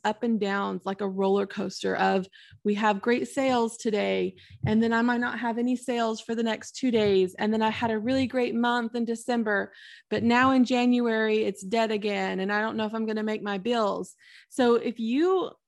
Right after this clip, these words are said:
are sitting here listening and you know what I'm talking about, it's these up and downs that we have. And if there's a way to really level out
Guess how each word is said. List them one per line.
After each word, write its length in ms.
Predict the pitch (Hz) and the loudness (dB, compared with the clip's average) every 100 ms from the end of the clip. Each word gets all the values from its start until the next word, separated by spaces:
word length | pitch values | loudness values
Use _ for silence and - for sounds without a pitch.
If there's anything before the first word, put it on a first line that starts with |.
| _ - | _ -6
are 120 | 233 | -6
sitting 340 | 233 - 262 277 | -6 -4 0 2
here 160 | 269 | 4
listening 640 | 226 233 262 269 202 190 196 | 2 0 -2 0 0 0 -2
and 220 | 214 220 | 0 0
you 260 | 233 240 190 - | 2 -2 -6 -10
know 320 | 185 226 226 262 | 2 4 4 2
what 140 | 285 | 0
I'm 100 | 262 | -2
talking 380 | 240 214 190 185 | -2 -4 -4 -6
about, 400 | 180 170 175 - _ - - - | -2 0 0 -2 _ -20 -20 -2
it's 220 | 233 226 | -2 -2
these 220 | 240 220 - | -2 -2 2
up 200 | 233 254 | 2 4
and 120 | 233 | 2
downs 400 | 208 185 180 196 | 2 2 -2 -4
that 160 | 202 196 | -4 0
we 100 | 196 | -2
have. 440 | 185 196 180 175 190 _ - - 233 | 0 0 0 -2 -8 _ -20 -8 0
And 100 | 240 | 0
if 140 | 240 | 2
there's 260 | 277 330 381 | 0 2 4
a 80 | |
way 540 | 381 208 214 208 220 240 | 2 2 0 0 0 -2
to 120 | - 247 | -4 -2
really 320 | 220 208 202 | 2 4 2
level 540 | 196 190 196 202 247 | 0 -2 -2 0 0
out 420 | 208 190 220 - | 0 0 -2 -6